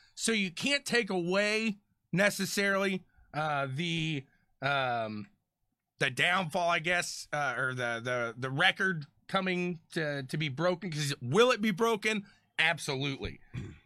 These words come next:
Will it take two weeks? Maybe.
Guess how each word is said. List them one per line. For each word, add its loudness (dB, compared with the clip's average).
Will 4
it 2
take 2
two 8
weeks? 4
Maybe. 2